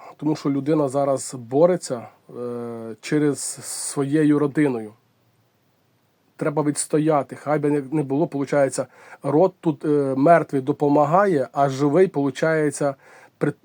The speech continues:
прибиває ще більше. Люд-, е, м, дитині не, не, вашій людині не, не прив'язано право вибору. Людина обманними шляхами йде, так як і батьки йдуть. Но людина повинна зрозуміти, що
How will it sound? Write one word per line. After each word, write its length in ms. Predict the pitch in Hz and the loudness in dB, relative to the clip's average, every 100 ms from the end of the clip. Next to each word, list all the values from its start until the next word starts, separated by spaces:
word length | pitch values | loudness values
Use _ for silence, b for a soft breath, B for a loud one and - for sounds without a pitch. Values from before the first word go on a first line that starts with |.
| 139 - | -16 -2
прибиває 560 | 156 151 151 170 156 | 0 2 4 6 4
ще 180 | - 160 | 0 -2
більше. 460 | 135 165 - 113 107 | 0 0 0 -10 -10
Люд-, 260 | 127 135 147 | -8 -4 -2
е, 600 | 139 135 131 127 127 123 | 0 0 -2 -4 -4 -6
м, 400 | 120 120 117 117 117 117 117 123 | -8 -10 -14 -16 -16 -16 -14 -8
дитині 500 | 127 143 185 175 156 | -8 4 6 6 6
не, 200 | 147 160 | 6 6
не, 360 | 147 147 151 135 | 2 0 0 0
вашій 380 | 127 156 - | 0 0 0
людині 300 | 151 151 170 | -2 2 2
не, 220 | 143 131 147 139 139 | 2 2 0 0 -2
не 360 | 135 123 127 143 | -2 -6 -6 -4
прив'язано 840 | 156 147 160 160 147 151 147 139 B B B B - | -2 0 2 2 4 4 2 -2 B B B B 0
право 360 | 143 151 151 | 2 4 4
вибору. 460 | 147 160 131 123 120 | 4 2 0 -4 -6
Людина 500 | 127 131 151 165 156 | -6 0 2 4 2
обманними 500 | 135 143 151 156 151 | 0 0 2 2 0
шляхами 500 | - 143 165 156 143 | -2 -2 0 2 2
йде, 160 | 139 | 0
так 140 | 151 147 | 0 -2
як 140 | 147 | -2
і 40 | 143 | -2
батьки 360 | 147 - 160 | -4 0 0
йдуть. 280 | 135 120 - B B B B | 0 -4 -14 B B B B
Но 180 | 127 147 | -4 0
людина 280 | 143 156 170 | 0 2 2
повинна 360 | 156 143 156 135 | 2 0 2 0
зрозуміти, 680 | 143 139 147 156 - 110 - | -2 0 2 2 0 -12 -14
що 580 | - - - 131 127 | -20 -18 -6 -4 -4